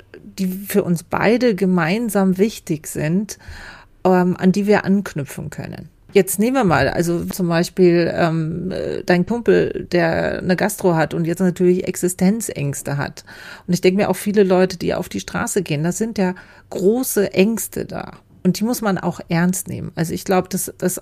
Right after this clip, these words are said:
A und O ist erst immer den Gegenüber erst einmal ernst zu nehmen und anzunehmen, den anderen bewegt etwas und für den anderen oder die andere ist es genau das, was jetzt wichtig ist. Und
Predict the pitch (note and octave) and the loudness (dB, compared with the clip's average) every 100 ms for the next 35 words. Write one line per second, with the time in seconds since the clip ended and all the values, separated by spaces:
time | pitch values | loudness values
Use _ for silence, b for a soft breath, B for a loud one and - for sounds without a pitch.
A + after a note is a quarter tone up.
0 | - G3 A#3+ G3 F3 - F#3+ A3+ F#3+ F#3 | 0 2 2 2 0 2 2 4 0 -2
1 | - F#3 - F#3+ F#3 E3+ D#3+ E3 F3 F3+ | -4 -6 -2 2 4 4 -2 -2 -2 0
2 | E3+ G3+ A3+ G3 F#3 A3+ - _ _ - | -2 -2 0 0 0 -4 -10 _ _ -4
3 | E3+ F#3+ G#3+ G#3 A3 - F#3+ G#3+ - - | -2 -2 -2 -4 -4 -4 -4 -4 -6 -4
4 | F#3+ D#3 C3+ C3+ B B B - F#3 D#3 | -2 -2 -2 -6 B B B -2 0 0
5 | D3+ F3+ A#3+ - B3 A3 F#3+ G3 A#3+ C4+ | 2 2 2 -2 -6 -2 0 0 -4 -10
6 | b b - F#3+ - G#3+ A#3+ G3+ F3+ E3+ | b b 2 4 4 2 2 0 0 2
7 | F#3 - - E3+ - F3+ - - F#3+ F#3+ | 2 2 0 -4 0 0 -2 -4 -2 -2
8 | - F#3+ F3+ D#3 - - F3 A3 A#3+ A#3 | -4 -2 -2 -4 -10 -4 -2 0 -2 0
9 | F#3 E3+ F3+ F#3 - F3+ G#3 G#3+ A#3 - | 2 2 0 -2 0 2 2 2 0 -2
10 | F#3 G#3+ G3 - F3 E3 E3 F#3 G#3 F#3+ | -4 -6 -8 -4 -2 -2 -2 -2 0 -2
11 | G3 G3+ F#3+ F#3+ - G3+ G3+ E3 C#3 - | -2 -4 -4 -6 -2 0 0 -2 -4 -6
12 | C#3 - - F3+ E3 | -10 -12 -6 -4 -4